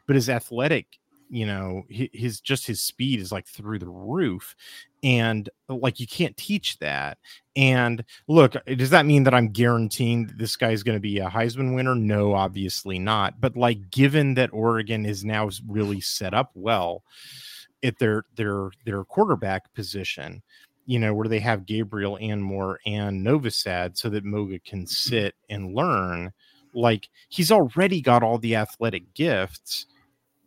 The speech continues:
And now he's got all the time, you know, to,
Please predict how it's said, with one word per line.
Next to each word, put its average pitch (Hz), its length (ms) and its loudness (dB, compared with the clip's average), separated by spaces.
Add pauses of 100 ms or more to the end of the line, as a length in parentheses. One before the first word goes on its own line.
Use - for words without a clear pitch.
(120)
And 151 460 6
now 135 480 6
he's 123 300 0
got 127 180 6
all 117 160 2
the 104 140 -2
time, 101 720 -2 (580)
you 143 120 4
know, 117 320 4 (120)
to, 151 220 2